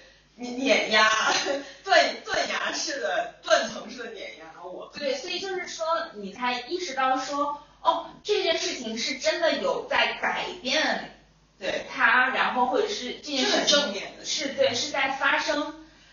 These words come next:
Speaker 2: 这件事情发生，而且发生的力量和结果是什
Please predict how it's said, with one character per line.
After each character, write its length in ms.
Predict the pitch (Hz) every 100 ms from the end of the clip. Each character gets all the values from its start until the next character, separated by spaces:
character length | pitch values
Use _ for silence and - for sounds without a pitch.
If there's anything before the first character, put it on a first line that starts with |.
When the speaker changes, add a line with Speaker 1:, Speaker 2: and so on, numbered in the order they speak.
| -
Speaker 2:
这 80 | 339
件 140 | 302
事 60 | 285
情 180 | 254 294
发 160 | 294 302
生， 140 | 302
而 120 | 262 240
且 100 | 226
发 200 | 226 240
生 120 | 262
的 120 | 254
力 180 | - -
量 220 | 190 196
和 80 | 202
结 240 | - -
果 220 | - 185 185
是 120 |
什 120 | -